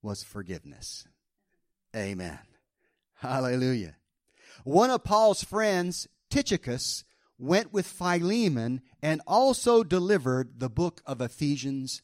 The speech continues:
and Colossians. Amen.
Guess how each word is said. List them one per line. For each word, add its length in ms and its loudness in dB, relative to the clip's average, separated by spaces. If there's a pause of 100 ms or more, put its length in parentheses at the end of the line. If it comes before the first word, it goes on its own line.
(160)
and 380 -8
Colossians. 800 -14 (960)
Amen. 460 -6